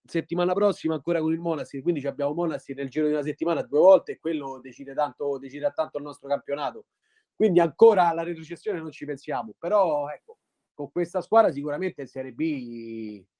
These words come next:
sì, partiremo, partiremo lì su, però ecco, come t'ho detto, no, non, ma proprio in società ancora non si pensa a una retrocessione.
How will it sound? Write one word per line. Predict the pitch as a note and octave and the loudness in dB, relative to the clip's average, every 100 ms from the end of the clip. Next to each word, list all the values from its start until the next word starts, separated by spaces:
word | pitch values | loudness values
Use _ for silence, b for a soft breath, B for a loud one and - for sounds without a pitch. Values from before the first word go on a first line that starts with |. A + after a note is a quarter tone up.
| _ _ _ _ _ _ _ | _ _ _ _ _ _ _
sì, | - F3+ A#2+ _ _ _ _ _ | 4 4 4 _ _ _ _ _
partiremo, | C#3+ D3 D#3 E3 E3 E3 E3 D#3+ D#3+ D#3+ D#3+ D#3+ D#3+ D#3+ D3+ _ _ _ _ _ _ _ _ | 0 2 0 0 2 2 0 0 0 0 0 0 0 -2 -6 _ _ _ _ _ _ _ _
partiremo | - D#3 - E3+ E3+ E3 D#3+ E3 | -8 -8 -6 -8 -8 -6 -6 -6
lì | D#3+ F3 | -6 -10
su, | - G#3 G#3 _ _ | -8 -8 -8 _ _
però | C#3 E3 D#3+ | -4 0 2
ecco, | C#3+ - C3 | 0 -6 -8
come | C#3 | -6
t'ho | D3 | -6
detto, | D3 F3+ C3+ | -4 -6 -6
no, | A#2+ A#2+ A#2+ | -8 -8 -6
non, | B2 B2+ B2+ B2+ G2 _ C3+ | -6 -6 -6 -8 -10 _ 4
ma | E3 | 4
proprio | G#3 A3+ G#3 G#3 G3 G3 G3 | 8 8 10 8 2 0 0
in | F#3+ F#3 F#3 F#3 F#3 F3+ | 0 -2 -4 -4 -6 -8
società | E3 G3+ F3 F#3 | -6 -4 0 2
ancora | G3+ - D#3+ | 2 2 -4
non | D#3+ | -4
si | D3+ D3+ | -6 -4
pensa | E3 F3+ - C#3 C3 | 0 0 -2 -6 -4
a | B2+ | -6
una | C3 | -8
retrocessione. | C3 B2 B2+ B2+ C3+ B2 A2+ | -12 -14 -20 -18 -12 -12 -12